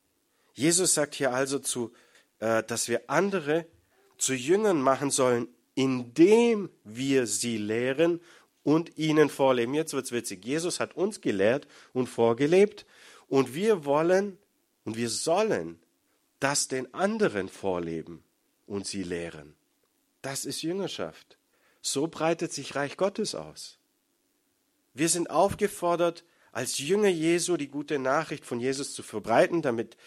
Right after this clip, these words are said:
Menschen zum Glauben kommen, umkehren und errettet werden. Aber wir sind ebenso aufgefordert, das Leben eines Jüngers zu leben und auch andere zu Jüngern zu machen,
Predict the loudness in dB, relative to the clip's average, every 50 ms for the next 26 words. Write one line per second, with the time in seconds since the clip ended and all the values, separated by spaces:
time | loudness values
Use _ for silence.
0 | -20 -8 _ 2 2 2 2 -2 -6 -6 -6 -6 -6 -6 -2 0 2 4 4 2
1 | 2 -2 -6 -8 -8 -8 -8 -8 -6 -6 -6 -6 -4 -4 -4 -4 -2 -2 -2 -2
2 | -2 -2 0 0 0 2 0 0 0 0 -2 -2 -2 -6 -10 -16 -20 -10 -6 -4
3 | -4 -2 -2 -4 -4 -4 -6 -6 -2 -2 0 0 0 -2 -2 0 0 0 0 0
4 | -2 -6 -6 -2 0 0 2 2 2 -2 -2 -4 -8 -8 -8 -4 -2 0 0 0
5 | 0 -2 -4 -4 -4 -6 -6 -4 -2 -2 0 0 -2 -2 -6 -8 -10 -8 -6 -6
6 | -4 -6 -6 -8 -10 -16 -20 -20 -16 _ -8 -6 -6 -6 -8 -12 -16 -10 -6 -6
7 | -4 -2 -2 -2 -2 -2 -2 -4 -4 -6 -8 -8 -6 -4 -4 -4 -2 -4 -4 -6
8 | -6 -6 -6 -4 -4 -4 -4 -6 -6 -10 -14 -14 -14